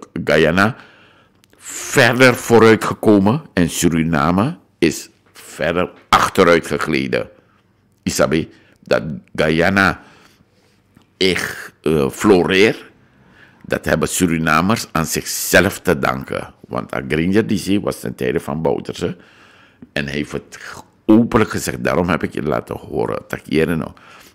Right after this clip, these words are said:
If you like Suriname no man si, zei Sadia, Guyana, nou een beetje kondre, Suriname, nou een beetje kondre. Wij kunnen de powerhouse worden van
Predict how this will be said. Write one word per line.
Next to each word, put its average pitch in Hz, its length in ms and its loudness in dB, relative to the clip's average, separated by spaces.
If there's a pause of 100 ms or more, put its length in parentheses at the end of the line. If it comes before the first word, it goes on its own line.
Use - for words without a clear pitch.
If - 140 -16
you 80 140 -2
like 117 140 0
Suriname 104 460 -2
no 87 120 -2
man 71 180 -6
si, - 320 -6
zei 78 340 -2
Sadia, 67 400 -4 (880)
Guyana, 101 560 2
nou 110 140 4
een 101 100 2
beetje 95 220 -2
kondre, 98 480 0 (320)
Suriname, 85 380 -2
nou 92 200 2
een 82 60 -4
beetje 73 240 -8
kondre. 62 440 -4 (160)
Wij 73 300 0
kunnen 85 280 -4
de 82 80 -2
powerhouse 82 800 0
worden 69 280 -4
van 55 240 -12